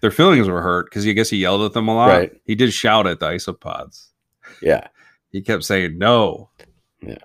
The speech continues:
Speaker 1: No isopods." 'Cause he kept giving them, trying to give them subtle direction.
Speaker 2: Yeah, and
Speaker 1: Yeah.
Speaker 2: he had scripts delivered to them on little, t-, little tiny scripts delivered
Speaker 1: Mm.
Speaker 2: to them,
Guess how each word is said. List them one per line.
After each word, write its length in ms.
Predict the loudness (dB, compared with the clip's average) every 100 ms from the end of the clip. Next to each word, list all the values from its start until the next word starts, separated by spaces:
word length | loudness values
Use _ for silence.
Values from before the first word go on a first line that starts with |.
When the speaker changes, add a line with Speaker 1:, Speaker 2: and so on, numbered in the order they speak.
| -12
Speaker 1:
No 420 | -2 4 6 6
isopods." 880 | 2 -2 -10 -12 -12 -14 -18 -20 _ _ _
'Cause 120 | -12
he 80 | -6
kept 200 | -6 -4
giving 180 | -4 -4
them, 100 | -6
trying 200 | -4 -2
to 40 |
give 140 | -2 -2
them 160 | -4
subtle 300 | -4 -2 -2
direction. 600 | -4 -4 -4 -6 -12 -16 -20 _ _ _ _ _ _ -8
Speaker 2:
Yeah, 340 | -2 -2 -2 -10 -10
and 260 | -4 2
Speaker 1:
Yeah. 60 | 4
Speaker 2:
he 60 | 4
had 380 | 4 2 0 -6 _
scripts 360 | -8 2 2 2
delivered 440 | 0 4 4 2
to 100 | -4
them 240 | -4 -2 -2
on 180 | -2 0
little, 200 | 2 0
t-, 140 | -2
little 240 | -4 -4 -4
tiny 360 | -4 -2 -2
scripts 400 | -4 -4 -4 -4
delivered 420 | -4 -2 0 -2 -6
Speaker 1:
Mm. 20 |
Speaker 2:
to 80 | -6
them, 320 | -4 -4